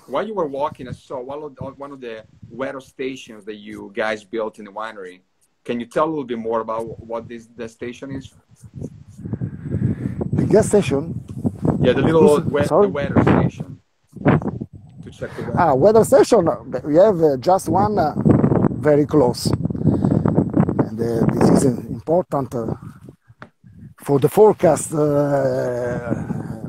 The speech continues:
Speaker 2: of the activity in the vineyards, uh, during the season. It's, uh, front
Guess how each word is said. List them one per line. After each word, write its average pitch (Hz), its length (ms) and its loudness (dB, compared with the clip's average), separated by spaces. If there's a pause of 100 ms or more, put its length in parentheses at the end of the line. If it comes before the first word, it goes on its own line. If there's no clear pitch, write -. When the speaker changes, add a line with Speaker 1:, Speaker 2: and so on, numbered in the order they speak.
Speaker 2:
of 135 180 -2
the 127 440 4
activity 170 540 4
in - 1000 2
the 127 640 4
vineyards, 165 640 4
uh, 139 540 2 (880)
during 143 300 6
the 120 180 -2
season. - 400 -6 (2750)
It's, - 220 -4
uh, 120 240 -6 (3000)
front 160 320 -4